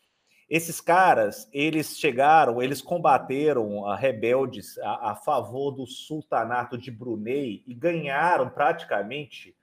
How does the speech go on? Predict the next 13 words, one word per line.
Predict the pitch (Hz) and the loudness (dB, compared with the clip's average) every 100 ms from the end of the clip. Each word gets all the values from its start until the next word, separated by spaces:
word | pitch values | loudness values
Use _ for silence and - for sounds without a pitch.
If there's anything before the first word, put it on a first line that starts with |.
| _ _ _ - | _ _ _ -14
um | 147 | -8
rajá | 127 165 151 - - 139 151 | 2 4 4 0 4 6 6
deles, | 117 127 139 104 95 - - - - _ _ - | 2 0 -2 -4 -10 -16 -16 -16 -20 _ _ -4
ali | 104 110 135 | -2 0 -2
no | 143 | -2
norte | 135 139 139 - | 6 8 6 4
da | 127 | 2
ilha | 117 117 | 2 0
de, | 113 120 120 | -4 -6 -8
de, | 110 | -10
de, | 101 110 107 107 104 98 95 - | -10 -10 -8 -6 -4 -6 -8 -14
de | 107 | -18
Bornéu, | 98 107 98 113 120 160 127 98 | -8 -4 -4 -2 0 2 2 0